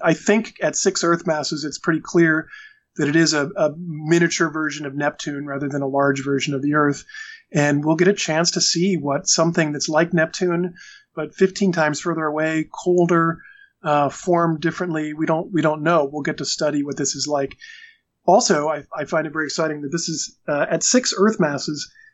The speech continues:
this is much more like a, the common mass of planets around other stars. Here's where we're, we're coming back to the synergies between the outer solar system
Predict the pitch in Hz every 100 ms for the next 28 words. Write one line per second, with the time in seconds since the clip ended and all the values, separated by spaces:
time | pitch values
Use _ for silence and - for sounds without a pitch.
0 | _ 196 190 180 160 165 233 254 - 170
1 | 170 185 180 151 147 143 - _ _ _
2 | _ _ _ _ - 208 - 190 156 -
3 | - 175 185 170 151 147 147 - - 165
4 | 147 - 160 156 147 156 139 143 139 -
5 | - 165 139 131 160 147 151 139 135 165
6 | 139 160 151 135 143 156 156 135 131 165
7 | 156 135 139 127 143 - 139 143 139 143
8 | 135 143 139 139 - 139